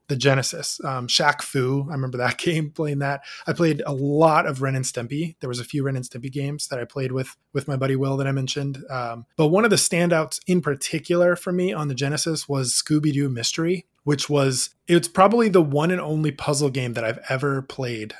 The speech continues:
uh, let alone played to completion. I was so, I was so dedicated to solving that game, but it was so frustrating because it was, there was not really a lot of directions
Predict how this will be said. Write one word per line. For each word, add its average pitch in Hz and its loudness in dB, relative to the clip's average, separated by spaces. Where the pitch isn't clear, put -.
uh, 117 -4
let 135 -2
alone 123 -4
played 123 -4
to 120 -6
completion. 117 -4
I 135 2
was 135 2
so, 175 0
I 143 0
was 139 2
so 170 6
dedicated 151 0
to 131 -2
solving 139 0
that 147 -2
game, 131 -2
but 139 -2
it 123 -6
was 110 -2
so 143 2
frustrating 139 -4
because 131 -6
it 120 -6
was, 110 -6
there 151 2
was 139 0
not 160 4
really 147 4
a 139 2
lot 131 4
of 127 -2
directions 165 -4